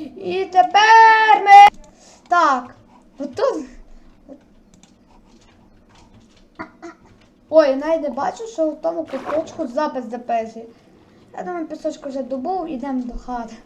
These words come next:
От, другу частину ми підемо в шахту. Мені лень. Коротше, я на другий раз сюди прийду.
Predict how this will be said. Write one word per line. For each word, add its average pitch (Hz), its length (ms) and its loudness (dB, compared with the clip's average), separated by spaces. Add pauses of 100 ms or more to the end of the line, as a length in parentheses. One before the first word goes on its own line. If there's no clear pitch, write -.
(1040)
От, 262 500 -16
другу 440 280 -6 (100)
частину 370 300 -12
ми 640 260 -8
підемо 587 240 -6
в - 40 -14
шахту. - 680 -6 (1900)
Мені 233 280 -12
лень. 285 200 -4 (1300)
Коротше, 370 500 0
я 392 180 -2
на 415 120 -8
другий 381 340 -2
раз 392 320 -2
сюди 320 200 -8 (180)
прийду. 294 580 2